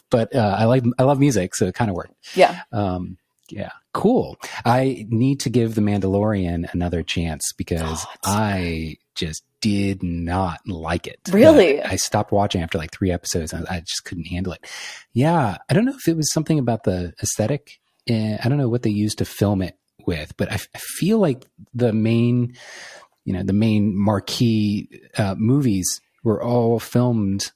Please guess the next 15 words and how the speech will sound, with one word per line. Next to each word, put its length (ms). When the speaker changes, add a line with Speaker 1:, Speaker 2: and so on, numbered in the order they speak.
Speaker 1:
on, 400
with 200
film, 380
Speaker 2:
Yeah. 240
Speaker 1:
uh, 80
cameras, 400
or, 220
or 40
at 80
least 240
look, 200
meant 300
to 80
look 260
really 320